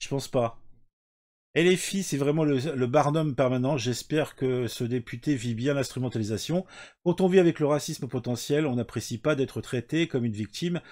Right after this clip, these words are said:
même quand on l'est. Pinault, Guiraud, Corbière, ils sont au full mode paternaliste activé.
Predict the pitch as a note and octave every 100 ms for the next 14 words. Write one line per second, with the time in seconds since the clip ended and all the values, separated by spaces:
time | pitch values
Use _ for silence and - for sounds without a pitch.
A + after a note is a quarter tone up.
0 | - - F#3 F3+ F3+ E3 D3+ A#2 - -
1 | _ _ _ - D#3+ E3+ F3+ C#3 C3+ D3
2 | D#3+ D#3+ D#3+ C3+ C3+ D#3 F3 D3+ C3+ B2+
3 | - C3+ B2+ - E3+ D#3+ E3 E3+ D3 C3
4 | D3+ C3+ C#3+ C3+ C#3+ - D3 - B2 G#2+